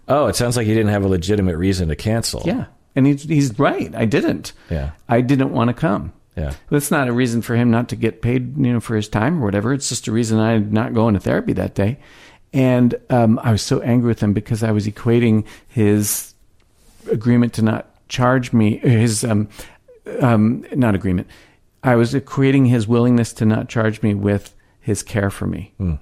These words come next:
Speaker 2: And I remember feeling really upset with him when I left that session and walking to my car, and I started really thinking about it. I'm like,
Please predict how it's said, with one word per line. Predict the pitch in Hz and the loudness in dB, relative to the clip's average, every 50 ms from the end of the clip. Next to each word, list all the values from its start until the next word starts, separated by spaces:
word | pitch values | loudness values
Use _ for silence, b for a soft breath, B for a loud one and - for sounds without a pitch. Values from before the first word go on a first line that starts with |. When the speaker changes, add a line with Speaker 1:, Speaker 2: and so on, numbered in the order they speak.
| _ _ | _ _
Speaker 2:
And | - 123 117 107 113 | 0 2 2 2 0
I | - 120 120 | -2 -4 -4
remember | 117 113 113 113 117 117 113 117 110 104 B B B B B | -2 0 0 0 0 0 0 0 0 -2 B B B B B
feeling | - - 113 107 104 | -6 -2 0 0 2
really | 107 117 131 143 139 123 | 2 2 2 2 2 2
upset | 117 107 - - 120 - | 0 -2 -4 -4 -2 -2
with | - 110 - | -2 -2 -2
him | 113 107 | -2 0
when | 107 104 104 | 0 0 0
I | 104 | 0
left | 104 107 110 107 - | 0 0 -2 -2 -2
that | - 107 107 | -4 -6 -4
session | - - 110 107 107 - - 107 | -4 -4 -4 -4 -4 -4 -4 -2
and | 104 104 104 101 | -2 -2 -2 -2
walking | 104 98 95 - 113 | -4 -4 -6 -4 -4
to | 107 101 | -4 -2
my | 98 98 101 | -2 -4 -6
car, | - - - 107 104 104 | -6 -6 -6 -4 -2 -2
and | 104 104 | -2 -2
I | 101 | -4
started | 95 - - 110 101 98 101 | -4 -6 -6 -6 -6 -4 -4
really | 101 98 98 101 | -4 -6 -6 -6
thinking | 101 - 131 135 - 104 | -6 -6 -8 -6 -6 -6
about | 92 92 92 101 | -4 -4 -4 -4
it. | 110 | -4
I'm | 113 104 | -2 -2
like, | 101 104 101 - | -2 -2 -4 -8